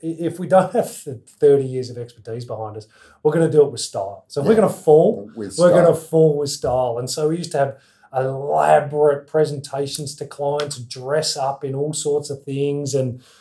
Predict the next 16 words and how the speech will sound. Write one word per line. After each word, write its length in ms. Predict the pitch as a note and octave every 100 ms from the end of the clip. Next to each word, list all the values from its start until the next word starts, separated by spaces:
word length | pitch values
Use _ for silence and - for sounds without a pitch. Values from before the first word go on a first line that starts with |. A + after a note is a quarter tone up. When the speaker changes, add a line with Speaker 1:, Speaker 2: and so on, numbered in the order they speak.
| _ -
Speaker 1:
I 20 |
remember 240 | D#3 E3 C#3
one 220 | C3+ C3+
time 160 | C3 B2
I 40 |
did 80 | A#2
a 60 | G#2+
sports 400 | - B2+ - -
presentation 600 | C3 A2+ - A#2 - A2
to 80 |
a 80 | G#2+
client 500 | - B2 A2+ A2+ G#2+ _
and 120 | C3
I 120 | A#2 A2+
had 280 | C3 A#2+ _
the 280 | B2+ A2